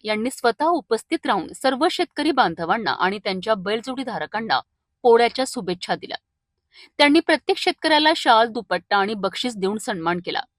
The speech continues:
यावर्षीच्या बैलजोडी सजावट स्पर्धेत शेतकऱ्यांनी आपल्या लाडक्या बैलांना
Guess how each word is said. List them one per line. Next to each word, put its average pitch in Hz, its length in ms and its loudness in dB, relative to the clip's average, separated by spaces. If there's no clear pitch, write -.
यावर्षीच्या 185 640 0
बैलजोडी 233 520 -4
सजावट 175 420 -2
स्पर्धेत 208 400 -6
शेतकऱ्यांनी 339 580 2
आपल्या 277 320 6
लाडक्या 226 400 6
बैलांना 196 480 0